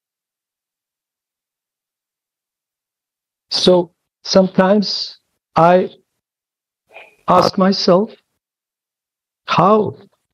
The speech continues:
I can feel such a strong separation if I didn't have any experience of Leelas. This is the key.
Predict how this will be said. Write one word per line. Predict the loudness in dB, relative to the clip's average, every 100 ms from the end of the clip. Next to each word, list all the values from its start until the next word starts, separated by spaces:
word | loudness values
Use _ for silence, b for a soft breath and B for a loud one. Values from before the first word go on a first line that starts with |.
| _ -4
I | 0 0
can | 0 -2
feel | 0 2 2
such | 2 0 0 -2
a |
strong | -4 0 0 0
separation | -2 -2 2 4 4 2 -2 0
if | 0 0 2
I | 0
didn't | 2 0 2 2 0 -4 _ _ _ _ _ _ _ _ _ _ _ _ _ _ _ _ _ _ -2
have | 2 2 0 -10 _ _ _ _ _ -2
any | 2 2 2
experience | -2 -2 0 2 2 2 -2 -10 -10 -12 _ _ _ _ -2
of | -2 2
Leelas. | 2 2 -2 -8 -10 -12 _ _ _ _ _ _ _ _ B B
This | 2 2 2
is | -2
the | -2 -4
key. | -4 -6